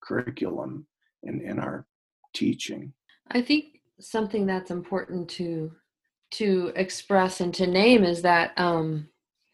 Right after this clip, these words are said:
Speaker 2: this is a lifetime journey with really no end goal,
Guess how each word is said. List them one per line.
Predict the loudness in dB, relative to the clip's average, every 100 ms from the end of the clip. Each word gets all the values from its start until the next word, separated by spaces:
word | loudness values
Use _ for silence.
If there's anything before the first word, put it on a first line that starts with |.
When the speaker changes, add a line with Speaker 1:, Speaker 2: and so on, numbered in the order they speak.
| _ -2
Speaker 2:
this | 2 4 6
is | 6 4 0 -14 _ 0
a | 4
lifetime | 6 6 6 2 -2 0 0
journey | 2 2 4 4 2 -2 _ 0
with | 2 2 2
really | 2 2 2
no | 2 4 2 0 -12 _ _ _ _ 0
end | 2 2
goal, | 2 4 4 2